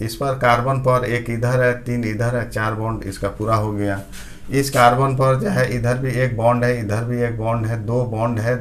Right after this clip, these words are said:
दो बॉन्ड की कमी है। कार्बन चार बॉन्ड बनाता है तो दो की कमी है तो सीएच टू,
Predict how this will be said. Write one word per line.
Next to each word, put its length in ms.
दो 160
बॉन्ड 280
की 140
कमी 300
है। 200
कार्बन 420
चार 260
बॉन्ड 260
बनाता 480
है 320
तो 80
दो 240
की 140
कमी 280
है 100
तो 140
सीएच 460
टू, 260